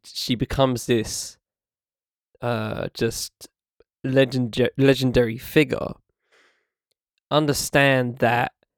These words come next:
legendary figure, or even when you said best in the world, my eyebrow raised 'cause I was just like, "I love how, I lo-, I love how that ha-, works sometimes," you know? You know, like, when, um,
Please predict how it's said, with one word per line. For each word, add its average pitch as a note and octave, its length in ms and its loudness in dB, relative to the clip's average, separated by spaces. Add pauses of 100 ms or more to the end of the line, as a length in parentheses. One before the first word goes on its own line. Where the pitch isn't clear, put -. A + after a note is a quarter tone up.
(580)
legendary C#3 640 4
figure, B2+ 600 0 (140)
or B2 300 4 (320)
even D3+ 380 4
when C#3+ 120 4
you C3 80 2
said B2+ 420 0
best C3 300 2
in A#2+ 80 2
the A#2+ 80 2
world, A#2 520 4
my A#2 240 -2
eyebrow A#2 340 2
raised A#2 360 0
'cause A#2+ 120 0
I A2+ 80 4
was A2+ 120 -4
just - 180 -6
like, A2+ 240 -2
"I B2+ 80 2
love C#3+ 260 0
how, B2+ 520 0
I B2+ 60 -6
lo-, C#3+ 200 -6
I C#3+ 40 -6
love D#3 220 0
how C3 300 -2
that A#2 320 -4 (100)
ha-, B2 100 -12
works A#2 480 -6
sometimes," F#2+ 640 -10
you A#2+ 80 -4
know? B2+ 300 0
You C#3+ 80 0
know, E3 160 2
like, D3 220 0
when, C3+ 140 2
um, A#2+ 280 0